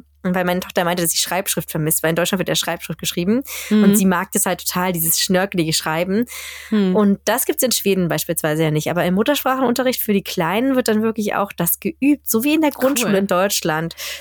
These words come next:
Speaker 1: Zwar mit einem Bleistift, weil es ja hier keine Füller gibt, aber
Speaker 2: Mhm.
Speaker 1: sie hat dann auch extra so ein Buch, ähm, wie in Deutschland im Deutschunterricht. Und da geht's dann auch mal so ums Substantiv und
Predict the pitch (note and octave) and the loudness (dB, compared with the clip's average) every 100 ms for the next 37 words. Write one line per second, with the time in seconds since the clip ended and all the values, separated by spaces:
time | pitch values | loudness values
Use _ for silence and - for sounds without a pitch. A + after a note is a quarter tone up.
0 | - A3+ A3+ G3+ F#3+ G#3 B3 C#4 B3+ F#3 | -4 0 0 0 0 0 0 0 0 0
1 | F3+ F3 E3+ D#3+ D#3 C4+ D4+ C4+ - - | 0 0 0 0 0 2 2 0 -4 -10
2 | - - G3 A3+ A#3 B3 A#3+ A3 F#3+ G3 | -16 -6 0 2 4 4 2 0 0 0
3 | F#3+ G3+ - F3+ F#3 G3+ G3+ C4 C#4+ C4+ | 0 -2 -2 -2 0 0 2 4 4 2
4 | - G#3+ G#3+ G#3+ A3+ D4 F#4+ C#4 B3 - | 0 2 2 0 0 4 4 4 2 2
5 | B3 A3+ G3+ G#3 G3+ F#3 F#3+ - F3+ F3+ | 2 2 2 2 0 0 0 -2 -4 -4
6 | - F3 G3+ - F#3 F3 - G3 F3 F3+ | -2 0 0 0 -2 -2 -2 0 0 0
7 | F3 - A3 G#3+ - G3 G3+ - G3+ G#3 | 0 0 0 0 -2 -2 -2 -2 0 2
8 | G#3 G3+ F3 | 2 0 -4